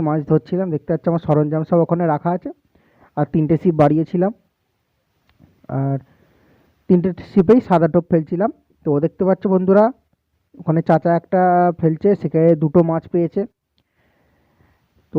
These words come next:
বন্ধুরা, সাদা টোপে যে টোপে আমি মাছ ধরছি এখনও বা আজকে একটা মাছ পেয়েছি, সেটা তোমরা লাস্টে দেখতে পাবে। সেই টোপ আমি তোমাদের শীঘ্রই দিতে চলেছি। তো চ্যানেলটা অবশ্যই সাবস্ক্রাইব করে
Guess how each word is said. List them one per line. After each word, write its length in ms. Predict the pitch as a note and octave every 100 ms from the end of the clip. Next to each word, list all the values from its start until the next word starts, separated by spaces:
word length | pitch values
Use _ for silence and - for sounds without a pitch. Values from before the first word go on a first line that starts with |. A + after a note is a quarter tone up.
| D3+
বন্ধুরা, 280 | E3 F#3 G#3+ -
সাদা 220 | E3 E3
টোপে 180 | F#3+ F#3 E3+
যে 80 | F#3+ G3 F#3+
টোপে 180 | E3+ F#3+
আমি 100 | F#3+ F#3
মাছ 140 | E3 E3+ C3+
ধরছি 380 | D#3+ E3 - G#3 G#3+ - _ D#3+
এখনও 280 | D#3 F#3 F#3 F#3
বা 80 | F3+ E3+
আজকে 200 | D3+ F3+ F3
একটা 140 | G3 E3+
মাছ 140 | F3 - -
পেয়েছি, 300 | E3 D#3+ G#3
সেটা 140 | E3 D3 D#3
তোমরা 160 | D#3+ D3+
লাস্টে 240 | C#3+ - E3
দেখতে 200 | D#3+ - F#3
পাবে। 180 | F#3 B3+ - _ _ _
সেই 160 | E3+ F3+ F3
টোপ 140 | F3+ F3+
আমি 120 | E3 E3+
তোমাদের 260 | E3 E3 F3
শীঘ্রই 380 | - D#3 D#3 F#3 E3+
দিতে 140 | F3+ F3
চলেছি। 280 | F3 E3+ B3 C#4+ E3
তো 60 | D3+ C#3+
চ্যানেলটা 320 | D3+ E3 F3 E3+
অবশ্যই 260 | E3+ G#3 -
সাবস্ক্রাইব 320 | F3+ - G3 -
করে 140 | F#3+